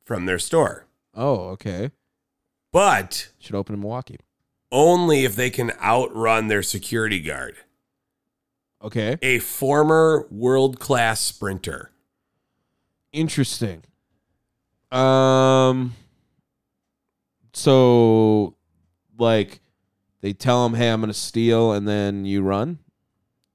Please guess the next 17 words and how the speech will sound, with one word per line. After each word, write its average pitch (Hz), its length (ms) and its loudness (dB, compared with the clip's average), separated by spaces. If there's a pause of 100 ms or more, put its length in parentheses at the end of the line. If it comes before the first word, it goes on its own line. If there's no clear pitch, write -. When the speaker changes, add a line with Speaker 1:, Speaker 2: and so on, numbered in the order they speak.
(880)
Speaker 1:
I 117 100 -2
guess, 123 280 0
kinda, 127 480 0
yeah. 104 380 2 (100)
Speaker 2:
Or 110 560 2
you 107 220 0
say, 107 800 2 (760)
uh, 117 140 -2
do 120 120 -6
you 147 120 2
go 143 100 6
to 127 100 4
jail 113 440 2
if 110 100 0
you 110 80 -4
get 98 180 -6
caught? 113 400 -4